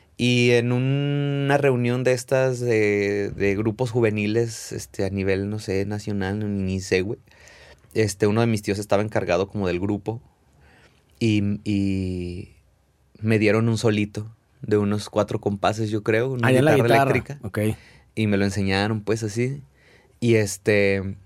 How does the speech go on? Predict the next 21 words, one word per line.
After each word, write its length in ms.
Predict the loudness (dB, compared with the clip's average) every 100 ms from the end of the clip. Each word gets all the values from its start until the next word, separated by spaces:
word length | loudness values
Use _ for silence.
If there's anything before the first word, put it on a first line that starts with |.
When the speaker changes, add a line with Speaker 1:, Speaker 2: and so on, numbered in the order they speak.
| _ _ _ _ _ -4
Speaker 1:
y 120 | 0
me 120 | 2
sentaron 460 | 2 2 2 2 0
en 100 | 0
una 180 | 0 0
bocina 500 | 0 0 -2 -4 -10 _
y 60 | -2
me 120 | -2
pusieron 360 | 0 2 2 2
la 80 | 0
guitarra 360 | 2 2 2
encima 300 | 0 -2 -4
porque 200 | -4 -4
no 60 | 0
la 140 | 0 2
podía 240 | 2 2
cargar, 380 | 0 0 0 0
güey. 200 | -4 -8 _ _ _ _ _ -4
Y 380 | 0 2 0 -2
lo 160 | -4
toqué. 320 | -4 -8 -10